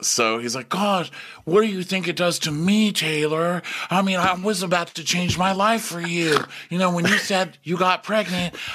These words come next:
I was thinking, Gosh, I'm gonna have to get movers to get her the hell out of here. Then I'm gonna have to call a locksmith to change the locks.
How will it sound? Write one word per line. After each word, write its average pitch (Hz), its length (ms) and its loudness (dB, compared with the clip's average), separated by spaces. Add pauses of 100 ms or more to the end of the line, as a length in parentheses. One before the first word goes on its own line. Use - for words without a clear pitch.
I 196 80 2
was 208 200 -2
thinking, 190 320 -2 (100)
Gosh, 220 440 2 (220)
I'm 247 100 4
gonna 233 120 4
have 202 240 2
to 196 100 -2
get 185 240 0
movers 196 500 4
to 185 60 -2
get 190 200 2
her 185 100 -6
the 190 100 -2
hell 185 240 0
out 214 180 4
of 208 60 -2
here. 160 200 -4 (260)
Then 214 140 4
I'm 214 100 4
gonna 185 160 -2
have 175 200 0
to - 80 -8
call 175 320 -2
a - 20 2
locksmith 185 680 0
to - 140 -10
change 185 400 -2
the 165 80 -6
locks. 196 580 0